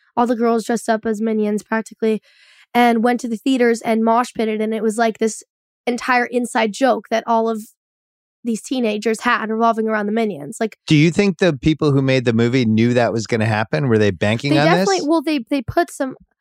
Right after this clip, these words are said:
Speaker 1: all Disney movies make some references to more mature minds,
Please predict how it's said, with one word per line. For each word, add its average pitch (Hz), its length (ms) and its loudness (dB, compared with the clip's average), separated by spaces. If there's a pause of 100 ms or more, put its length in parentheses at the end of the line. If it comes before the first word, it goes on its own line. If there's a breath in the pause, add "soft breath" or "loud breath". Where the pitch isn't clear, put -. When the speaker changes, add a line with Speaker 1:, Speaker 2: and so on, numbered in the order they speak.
(320 soft breath)
Speaker 1:
all 349 200 4
Disney 294 320 -2
movies 262 500 -2
make 240 180 -2
some 247 200 -6
references 240 720 -2 (100)
to 220 220 0 (340)
more 233 300 2
mature 233 400 -2
minds, 220 720 -2